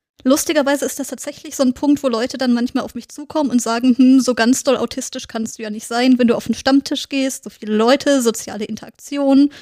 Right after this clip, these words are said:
Autisten können das doch gar nicht.“ Das ist natürlich immer so eine Sache, weil das natürlich schon eine Sache, äh, ist, die für mich super anstrengend ist, wirklich. Das plane ich aber meistens bewusst wirklich ein, dass ich danach Regenerationszeit hab. Das ist was, was ich normalerweise nur mache an Tagen, wo es mir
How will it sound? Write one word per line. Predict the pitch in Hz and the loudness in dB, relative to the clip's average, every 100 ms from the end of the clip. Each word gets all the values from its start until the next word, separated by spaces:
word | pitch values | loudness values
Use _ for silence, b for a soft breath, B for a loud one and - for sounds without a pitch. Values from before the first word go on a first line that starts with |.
| B B B - | B B B -8
Autisten | 240 - 220 - 226 | -6 -4 -8 -4 0
können | - 269 302 | 4 6 6
das | 285 | 2
doch | - 285 - | -2 -4 -4
gar | 262 269 | -2 2
nicht.“ | 294 277 - - _ _ _ _ _ - | 0 -2 -10 -20 _ _ _ _ _ -8
Das | 269 | -6
ist | 302 349 | -6 -8
natürlich | - 302 - | -8 -10 -2
immer | 294 302 | 2 2
so | 294 | 4
eine | 254 | 2
Sache, | 226 285 233 214 | 2 -4 -4 -6
weil | 220 | -4
das | 240 - | -4 -6
natürlich | 247 269 247 | -10 -10 -10
schon | - 247 | -2 0
eine | 294 | 0
Sache, | 262 285 294 | -2 -2 0
äh, | 262 240 247 - | 0 0 -2 -4
ist, | 247 - | -8 -8
die | 262 | -8
für | 240 | -2
mich | 233 226 - | -2 -2 -6
super | 247 254 233 202 | -6 -6 -8 -6
anstrengend | 220 - - 320 349 | -8 -8 -12 -12 -12
ist, | 339 - 339 | -16 -18 -18
wirklich. | 349 - 453 _ _ _ _ | -20 -20 -20 _ _ _ _
Das | - - | -20 -8
plane | - 247 247 | 2 4 4
ich | |
aber | 226 233 | 2 2
meistens | 220 226 - 240 | 0 -2 -6 -8
bewusst | - 220 226 262 - 226 | -10 -10 -8 -8 -10 -16
wirklich | - 233 - | -18 -18 -10
ein, | 220 277 320 | -6 -2 -2
dass | 269 | -4
ich | 277 | -4
danach | 302 277 285 | 2 2 0
Regenerationszeit | 294 294 277 294 - 294 294 320 - 302 302 - | -2 -2 -2 -4 -10 -12 -14 -14 -14 -12 -12 -14
hab. | 311 _ | -18 _
Das | 254 | -18
ist | - - | -16 -16
was, | 226 | -16
was | 226 | -16
ich | 214 247 | -4 0
normalerweise | 220 220 233 233 226 226 | 0 0 -2 -4 0 2
nur | 226 | 6
mache | 220 226 - | 4 4 -2
an | 214 | -4
Tagen, | - 214 214 214 | -4 -10 -10 -12
wo | 220 | -12
es | - | -6
mir | 233 220 | -2 -2